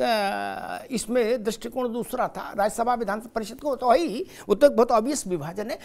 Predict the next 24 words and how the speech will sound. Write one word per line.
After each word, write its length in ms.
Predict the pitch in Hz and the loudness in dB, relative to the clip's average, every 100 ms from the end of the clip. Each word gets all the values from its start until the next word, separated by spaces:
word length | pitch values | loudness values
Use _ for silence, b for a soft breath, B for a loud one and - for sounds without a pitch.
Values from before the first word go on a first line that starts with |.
| B - | B 0
हारी 300 | 190 240 339 | 4 6 6
हुई 280 | 311 330 370 | 4 4 2
और 80 | |
जीती 300 | 277 254 277 | 2 0 2
हुई 140 | 339 330 | 2 2
सीट 240 | 311 330 | 0 0
का 140 | 349 339 | 6 6
मैं 160 | 330 | 6
तो 400 | 320 370 294 - 247 | 2 -2 -4 -8 2
उदाहरण 380 | 226 247 330 | 6 6 6
से 140 | 294 277 226 214 233 233 170 | 2 0 0 -6 -10 -10 -4
समझता 380 | 196 170 - 160 | 0 0 -2 -4
हूँ, 180 | 123 - B - - - | -4 -10 B -18 -16 -12
शास्त्रीय 440 | 175 202 - 247 269 | 2 2 2 -4 0
व्याख्या 360 | 226 - 208 | 0 0 -6
से 140 | 180 160 | -6 -10
नहीं। 140 | 104 - B B - | -14 -20 B B -6
अ, 400 | 285 277 240 214 - _ _ _ _ _ _ _ _ _ - 185 | -2 0 -2 -6 -16 _ _ _ _ _ _ _ _ _ -8 2
जैसे 340 | 285 285 381 | 4 6 4
गौतम 400 | 277 254 262 339 | 8 8 10 8
बुद्ध 340 | 339 311 285 | 8 2 6
नगर 540 | 247 226 214 302 - - - | 6 8 4 4 2 -18 -14
समाजवादी 800 | - 226 226 233 220 214 196 196 | 4 6 8 4 4 2 2 -2
पार्टी, 480 | 156 123 - 104 | -4 -6 -6 -16